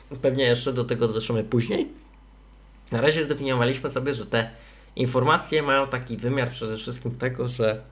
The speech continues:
pozwalają dowiedzieć się o jakichś faktach dotyczących tego świata, tego, co się zdarzyło, co się faktycznie dzieje i mają jakąś wartość poznawczą.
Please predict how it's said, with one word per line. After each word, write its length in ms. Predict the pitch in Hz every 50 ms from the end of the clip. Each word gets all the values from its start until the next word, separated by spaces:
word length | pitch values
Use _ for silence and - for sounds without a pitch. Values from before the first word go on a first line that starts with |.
| - - - - - - - - - - - - - - - - - 117
pozwalają 560 | 113 107 104 101 107 110 113 117 120 120 110
dowiedzieć 380 | 113 101 107 120 123 123 120 -
się 140 | - 113
o 40 | 107
jakichś 300 | 101 107 - - - -
faktach 420 | - - 117 110 - - 95 95 95
dotyczących 580 | - 98 - - - - 101 98 - 117 -
tego 240 | - - - - -
świata, 520 | - - - 123 143 - - 165 156 156 - - - - - -
tego, 240 | - 127 127 139 123
co 160 | - - 123
się 240 | 123 - 123 120 120 - - - -
zdarzyło, 640 | - - - 113 113 110 127 160 180 185 185 185 185
co 120 | 185 -
się 140 | - - 120
faktycznie 500 | 120 127 123 123 139 127 - - 104 95
dzieje 320 | 101 139 160 170 160 143
i 120 | 139 135 135
mają 260 | 135 127 127 127 127
jakąś 300 | 120 117 123 - 117 -
wartość 360 | - 113 110 113 - 117 -
poznawczą. 560 | - - 113 98 113 107 95 85 - - -